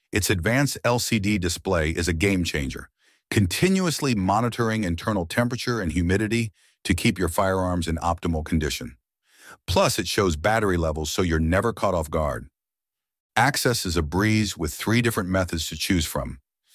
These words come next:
fingerprint, password, or mechanical keys, giving you flexibility and peace of mind. Installation is incredibly versatile,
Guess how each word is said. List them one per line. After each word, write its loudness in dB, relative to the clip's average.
fingerprint, 2
password, 2
or 0
mechanical 0
keys, 0
giving 4
you 4
flexibility 0
and -2
peace -4
of -4
mind. -4
Installation 2
is 0
incredibly 2
versatile, -2